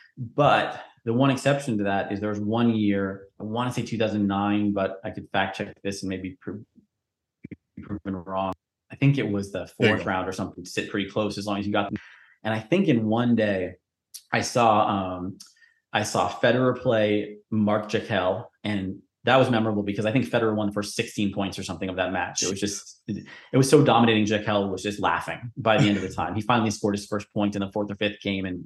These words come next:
Speaker 1: and
Speaker 2: <laughs> Oh, gosh.
Speaker 1: it was one of those, like, "Hooray,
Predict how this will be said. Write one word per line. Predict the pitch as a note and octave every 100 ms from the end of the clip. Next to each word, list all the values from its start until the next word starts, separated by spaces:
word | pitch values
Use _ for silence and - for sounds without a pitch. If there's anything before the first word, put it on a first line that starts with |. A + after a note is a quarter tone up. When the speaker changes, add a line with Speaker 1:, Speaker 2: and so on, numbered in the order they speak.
| -
Speaker 1:
and | B2 G2
Speaker 2:
<laughs> |
Oh, | A2+
gosh. | B2+ - - - - - C3
Speaker 1:
it |
was | C3 C3
one | C#3 B2+
of |
those, | A#2 A2+ A2+ G2+
like, | G#2+ G#2+ G#2+ G#2+ - _ -
"Hooray, | A#3 A#3+ A#3+ A#3